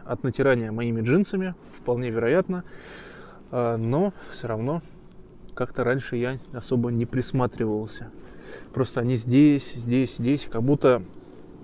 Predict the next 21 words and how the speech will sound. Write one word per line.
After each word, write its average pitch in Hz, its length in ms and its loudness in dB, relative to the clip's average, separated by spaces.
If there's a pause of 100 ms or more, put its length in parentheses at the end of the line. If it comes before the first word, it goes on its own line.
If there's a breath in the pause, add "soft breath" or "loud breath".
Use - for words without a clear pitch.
(140)
м, 120 360 -12
возможно, 143 600 4 (200)
как-то 120 260 0
на 113 100 -2
сервисе 143 480 0
где-то, 113 300 -2
либо 110 260 -2
на 107 100 -6
мойке 120 540 0
мне 113 240 -4
это - 160 -4
повредили. 113 540 -2 (580 loud breath)
Может 151 240 2
быть, 135 160 0
и 113 40 -2
частично - 440 -4
я. 110 160 -4 (460 loud breath)
Поэтому 185 380 6
я 123 160 4
решил 123 280 0
заранее 156 500 2